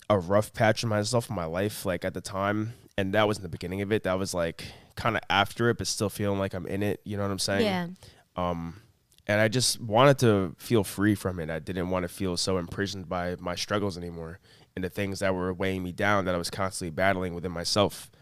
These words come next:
Speaker 2: Yeah.
Speaker 1: And, um, I started learning about this guy named Doctor Joe Dispenza. Shout out to Doctor Joe Dispenza, 'cause you are the goat. You changed my fucking life. And I started listening to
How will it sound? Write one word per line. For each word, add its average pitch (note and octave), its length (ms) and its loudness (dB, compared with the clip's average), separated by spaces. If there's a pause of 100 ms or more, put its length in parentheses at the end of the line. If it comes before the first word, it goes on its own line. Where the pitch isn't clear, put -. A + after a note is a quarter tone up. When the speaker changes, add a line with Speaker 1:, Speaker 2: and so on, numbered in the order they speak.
(120)
Speaker 2:
Yeah. F3+ 280 -6 (260)
Speaker 1:
And, F#2+ 240 -2
um, F2+ 380 -4 (360)
I G2 120 2
started G2 320 2
learning G2 260 0
about F#2 180 -2
this F2 140 -8
guy F#2+ 180 2
named F2+ 180 -4
Doctor F2+ 220 0
Joe F#2 160 -4
Dispenza. F#2+ 600 -2 (160)
Shout F#2+ 240 -2
out F2+ 60 -4
to G2 60 -12
Doctor F#2 300 -4
Joe F#2 160 -2
Dispenza, G2 480 -2 (200)
'cause D#2 160 -10
you F2 140 -6
are E2+ 220 -4
the F2 240 -6
goat. F#2+ 320 -2
You - 60 -8
changed - 440 -10
my F#2 120 -10
fucking F#2 280 -6
life. A2+ 300 -2 (720)
And A2 280 4
I G2+ 40 2
started G#2+ 280 6
listening G#2 380 0
to G2 500 -2